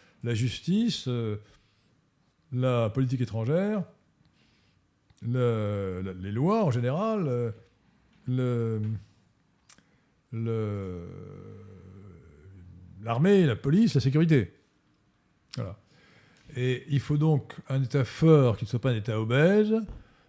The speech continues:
euh, et qui respecte. Donc, euh, c'est ça le national-libéralisme, c'est un État régalien. Alors, là où nous nous séparons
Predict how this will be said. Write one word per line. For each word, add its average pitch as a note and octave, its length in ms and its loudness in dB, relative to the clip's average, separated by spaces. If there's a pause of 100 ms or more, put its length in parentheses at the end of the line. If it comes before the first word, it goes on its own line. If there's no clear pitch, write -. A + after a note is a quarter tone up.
(140)
euh, A2+ 680 -4
et B2+ 120 -8
qui - 180 -8
respecte. D#3+ 560 -6
Donc, C3+ 400 -4
euh, A#2 220 -6
c'est D3+ 140 -4
ça F#3+ 140 0
le E3+ 60 0
national-libéralisme, A#2+ 840 0
c'est B2 140 -6
un C#3 100 0
État D3 220 2
régalien. C3 600 2 (2000)
Alors, B2+ 440 -2 (760)
là E3 240 4
où C#3+ 80 6
nous B2+ 120 2
nous A#2+ 100 0
séparons A#2 760 0